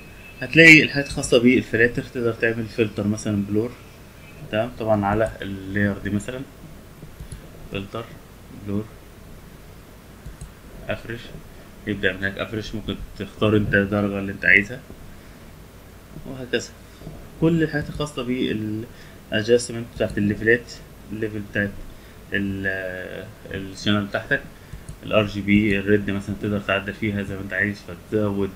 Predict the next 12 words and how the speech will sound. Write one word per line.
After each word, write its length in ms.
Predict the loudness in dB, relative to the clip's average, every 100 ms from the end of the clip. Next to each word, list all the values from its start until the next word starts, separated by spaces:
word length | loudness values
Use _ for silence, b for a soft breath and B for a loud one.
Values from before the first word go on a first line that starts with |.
| -8
ال-، 540 | -8 -8 -10 -10 -10 -12 -16 B B -4
الريد 360 | 2 8 8 8
او 100 | 4
تقلله 480 | 4 0 2 0 -2 -6 -18 -20 -20 -20 -20 -20 -20 -20 -20 -20 -20 -20 -18 -16
بالشكل 340 | -14 -10 -8 -6
دوت. 220 | -4 -6 -10 -14 -16 -18 -18 -20 -20 -20 -20 B B B -6
وتقدر 300 | 0 2 4
تتلاعب 560 | 2 0 10 12 12 12
في 400 | 6 8 8 8
الالوان، 500 | 2 2 6 6 6 0 -16 -18 -16 -14 -16 -16 -2
تقدر 280 | 2 4 2 -2
ت-، 420 | -4 -2 -4 -8